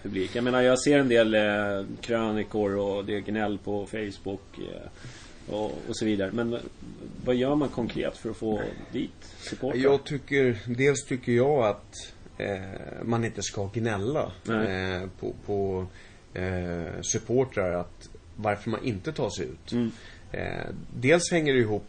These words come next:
Speaker 2: där vi är ute i Sätra.
Speaker 1: Ja.
Speaker 2: Eh,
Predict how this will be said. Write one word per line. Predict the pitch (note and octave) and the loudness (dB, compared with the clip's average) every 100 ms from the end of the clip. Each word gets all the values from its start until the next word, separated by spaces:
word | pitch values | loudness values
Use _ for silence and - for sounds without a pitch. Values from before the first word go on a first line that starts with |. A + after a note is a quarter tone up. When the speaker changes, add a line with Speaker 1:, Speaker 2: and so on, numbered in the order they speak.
| - - - - - A#2 A#2 | -16 -16 -14 -12 -10 -8 2
Speaker 2:
där | A2 G2 | 2 4
vi | G2 | 2
är | F#2 B2 F#2+ | 4 4 4
ute | F#2+ F#2+ G2 | 0 0 -2
i | F2+ F#2+ E2+ | 0 -2 -4
Sätra. | - D2+ - G2 C2 - | 0 -2 -2 -6 -6 0
Speaker 1:
Ja. | A#2 - - - - | 0 0 -6 -18 -12
Speaker 2:
Eh, | - | -10